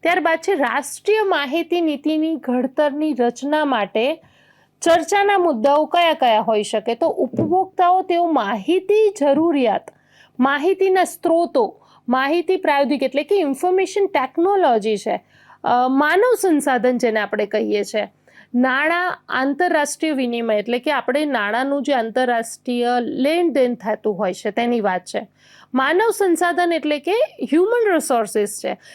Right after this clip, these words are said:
ત્યારબાદ સહકાર અને સહયોગ, આ બધા જ મુદ્દાઓની ચર્ચાઓના અભ્યાસ, અમલીકરણ કરવા કંઈક અંશ વિગતે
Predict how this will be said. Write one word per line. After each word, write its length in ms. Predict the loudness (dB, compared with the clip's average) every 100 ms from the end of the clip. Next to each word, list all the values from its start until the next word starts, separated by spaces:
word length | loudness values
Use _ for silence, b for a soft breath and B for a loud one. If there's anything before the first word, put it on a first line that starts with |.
| B
ત્યારબાદ 340 | -2 0 0 -2
સહકાર 680 | -2 -2 -2 0 0 0 0
અને 280 | 0 -2
સહયોગ, 560 | -2 -2 0 2 0 -4 B B B -6
આ 160 | -4
બધા 680 | -2 0 0 0 0 2 2
જ 100 | 2
મુદ્દાઓની 720 | 0 0 0 -2 0 -2 -4
ચર્ચાઓના 1000 | -6 -2 -2 -2 -2 0 2 0 0 -2 -2 _ b b b -4
અભ્યાસ, 680 | -2 0 0 0 -2 -4 -6
અમલીકરણ 760 | -2 0 2 0 0 0 0 -2
કરવા 560 | 0 0 2 0 -4 -10 B B -4
કંઈક 420 | 0 2 0 -2 -12 _ -4
અંશ 340 | 0 0 0
વિગતે 720 | 0 0 0 0 0 -2 -4